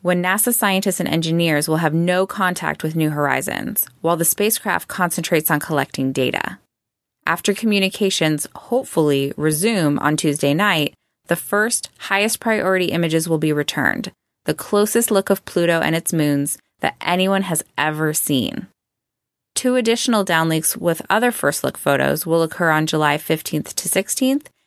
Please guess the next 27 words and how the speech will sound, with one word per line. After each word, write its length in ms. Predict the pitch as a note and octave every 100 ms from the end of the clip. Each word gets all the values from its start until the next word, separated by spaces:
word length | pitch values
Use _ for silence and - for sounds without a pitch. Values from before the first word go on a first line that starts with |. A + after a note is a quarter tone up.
| _
and 160 | E3
again 460 | E3+ D#3+ F3 F3+ G3+
on 220 | - F3
July 240 | E3 D#3+ D3+
seventeenth 600 | - D#3 D#3 - D3+ -
to 100 | D3+
twentieth. 600 | - C#3 - - - - _ _ _ _ _ _ _ _
The 80 | G3+
spacecraft 680 | - G#3+ A#3+ - C4+ C#4+ -
will 120 | G#3
then 240 | F#3+ F3+
wait 320 | F3+ F3 - -
two 500 | - - B3 B3+ B3
months 640 | G3 G3 G#3+ - - - -
before 320 | F3 F3+ F3
sending 380 | - F3 F3 E3+
the 100 | D#3+
remainder 480 | D#3+ E3+ A3+ A3+
of 140 | E3 D#3
the 80 | D3
data 360 | C#3+ C#3 C#3+
taken 400 | - F3 D#3+ E3+
during 260 | D#3+ D#3+ D3+
the 60 | D3+
flyby 520 | - F#3+ F3 C#3 C3+
and 160 | - -
afterward. 720 | G3 G#3 - - G1+ G#3